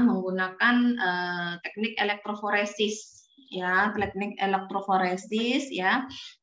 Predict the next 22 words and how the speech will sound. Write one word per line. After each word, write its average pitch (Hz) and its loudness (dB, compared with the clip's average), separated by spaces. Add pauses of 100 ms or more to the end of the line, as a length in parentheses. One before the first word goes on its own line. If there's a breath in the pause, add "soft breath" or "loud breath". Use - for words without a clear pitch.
yaitu 190 0
memisahkan 226 2
fragmen 202 0
D 196 2
N 190 0
A 226 2
berdasarkan 196 -2
ukurannya 180 -4
ya. 190 -2
Jadi 202 0
D 185 2
N 180 -2
A-nya 185 -2
ini 202 -2
sudah 196 -4
dimasukkan 185 -6
ke 190 -4
sini 190 -2
ya. 185 0
Pertama 190 -2
campuran 196 -4
ini 185 -8